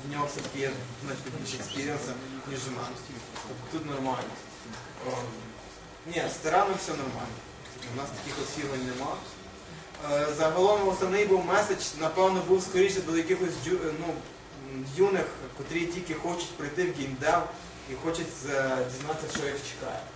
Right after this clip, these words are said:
Ну от така от штука. Ну, загалом, Мокус, пригадую, пригадую, колись була конфа, геймдев,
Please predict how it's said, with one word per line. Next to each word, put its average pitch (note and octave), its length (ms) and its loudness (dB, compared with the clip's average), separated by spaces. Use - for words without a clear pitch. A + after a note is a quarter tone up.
Ну D#3+ 140 -2
от F#3+ 240 2
така D3+ 260 0
от D3+ 200 2
штука. - 400 -4
Ну, D#3 80 -4
загалом, E3 440 4
Мокус, A#3+ 300 6
пригадую, F#3+ 680 6
пригадую, F3+ 440 6
колись E3 180 2
була E3 220 6
конфа, F3+ 480 2
геймдев, C3 420 2